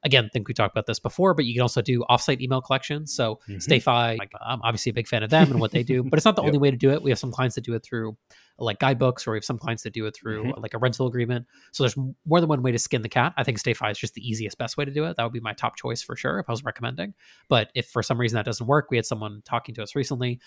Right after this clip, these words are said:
Speaker 1: where they don't control the Wi-Fi. It's more of, like, a condo building type
Speaker 2: Sure.
Speaker 1: thing. So StayFi was out right away. Unfortunately, just nothing they
Speaker 2: Mm.
Speaker 1: can do there. But I said, "Hey, we can
Speaker 2: Mm-hmm.
Speaker 1: still do guidebook. We could still do a rental agreement and then have them opt in to get the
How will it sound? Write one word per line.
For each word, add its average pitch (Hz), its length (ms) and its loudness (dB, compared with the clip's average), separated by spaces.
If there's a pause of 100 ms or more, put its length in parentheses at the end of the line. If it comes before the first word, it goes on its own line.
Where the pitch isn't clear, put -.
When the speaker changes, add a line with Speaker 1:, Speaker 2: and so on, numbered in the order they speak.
(160)
Speaker 1:
where 127 120 -4
they 123 120 2
don't 120 180 -2 (120)
control 113 280 -4
the 104 60 -10
Wi-Fi. 127 400 2
It's 117 160 -2
more 113 100 -4
of, 110 80 -6
like, 110 140 -10
a 101 80 -10
condo 120 320 -2
building 127 260 -4
type 131 160 -4
Speaker 2:
Sure. - 80 -8
Speaker 1:
thing. 127 260 -6 (220)
So - 140 -8
StayFi 120 340 0
was 104 140 -2
out 113 160 2
right 113 100 -12
away. 135 220 4
Unfortunately, 117 500 0
just 117 200 -10
nothing 110 220 -6
they 110 80 -8
Speaker 2:
Mm. 95 40 -10
Speaker 1:
can 113 80 -18
do 110 120 -8
there. 117 240 -6 (300)
But 123 100 2
I 117 40 2
said, 127 160 0
"Hey, 180 100 8
we 123 60 4
can 104 60 -6
Speaker 2:
Mm-hmm. - 40 -10
Speaker 1:
still 123 120 -4
do 120 100 -2
guidebook. 110 440 -4
We 95 80 -10
could - 120 -6
still 117 160 -6
do 110 100 -8
a 104 40 -8
rental 104 260 -10
agreement 110 480 -10
and 123 100 -10
then 117 80 -6
have 113 180 -2
them 113 220 -6
opt 110 220 -4
in 123 140 -10
to 127 100 -14
get 120 140 -8
the 120 100 -8